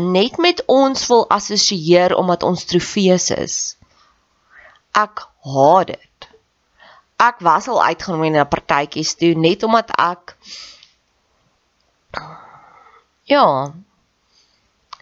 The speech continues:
'n bietjie van 'n aansien het in die klein omgewing waarin ek bly. En dit gril my, want dan word ek rondgeparadeer soos 'n show pony. "O, kyk, hier's Nadia. O, kyk, hier's Nadia."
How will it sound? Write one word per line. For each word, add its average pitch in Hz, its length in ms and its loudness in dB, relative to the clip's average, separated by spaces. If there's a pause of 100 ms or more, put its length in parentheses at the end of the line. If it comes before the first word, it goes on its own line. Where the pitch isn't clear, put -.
(240)
'n 208 80 -2
bietjie 220 280 -2
van 233 200 0
'n 202 240 4 (880)
aansien 262 560 -2
het 156 160 -2
in 170 160 0
die 170 80 -2
klein 170 340 0
omgewing 156 600 0
waarin 139 320 0
ek 131 160 -8
bly. - 540 0 (680)
En 214 80 0
dit 208 180 0
gril 262 600 0
my, - 280 -8 (760)
want 202 160 2
dan 208 120 0
word 220 220 0
ek 202 140 -2
rondgeparadeer 190 1120 2
soos 180 200 -6
'n 175 120 2
show 196 360 2
pony. 123 600 -4
"O, 466 200 4
kyk, 359 240 -2
hier's 285 200 -2
Nadia. 214 480 2
O, 392 140 -2
kyk, 302 320 -4
hier's 254 200 -6
Nadia." 170 540 -6